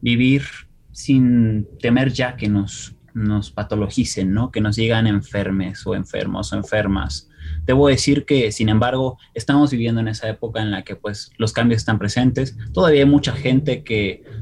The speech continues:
nos vulnera en muchas partes y considero que escuchar es la mejor opción que puedes tener ante tanto odio, tanto, tanto rechazo que hay en la sociedad.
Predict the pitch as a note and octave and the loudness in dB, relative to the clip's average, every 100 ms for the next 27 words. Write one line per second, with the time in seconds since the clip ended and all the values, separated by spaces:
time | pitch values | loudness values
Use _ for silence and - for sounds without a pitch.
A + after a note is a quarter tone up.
0 | A2 B2 A2+ A2+ G#2+ A2 A#2+ A#2+ A2+ G#2+ | 0 0 2 0 0 2 2 2 2 2
1 | A#2 B2 - - A#2+ - C3+ - A2+ G#2 | 0 -2 -8 -6 -6 -6 -8 -4 -4 -4
2 | - A#2+ B2+ B2 C3+ C3 B2 A2 - - | -6 -2 0 2 0 0 0 0 -4 -12
3 | - - A#2 A2+ C3 C#3+ D#3 - _ _ | -12 -6 -2 -2 -2 -2 -4 -10 _ _
4 | _ _ _ _ - C3 - - - C3 | _ _ _ _ -8 -6 -8 -10 -8 -2
5 | B2 A2+ - B2+ B2+ - B2+ A#2+ A#2 B2 | -2 -2 0 0 0 -2 -4 -4 -4 -4
6 | B2 - A2+ A2+ A#2+ - - - - _ | -4 -4 -2 0 -2 -6 -20 -20 -20 _
7 | _ - - - A2+ A2+ A#2 A2+ A2 - | _ -20 -10 0 2 2 4 4 2 -2
8 | B2+ C#3 C3+ A#2+ A2 A2+ A#2 A#2+ A#2 A#2 | 0 2 2 2 2 2 -2 -2 -2 0
9 | A#2+ A#2 A2+ - _ _ - B2 C3 C3+ | 0 2 0 -4 _ _ -4 -2 0 0
10 | A2+ - A#2+ A2+ - A#2+ A#2 A2+ A2 A2 | -2 -2 -4 -4 -6 -8 -2 0 0 -2
11 | G#2+ G#2+ G#2+ G2 F#2+ | -4 -6 -2 -2 -2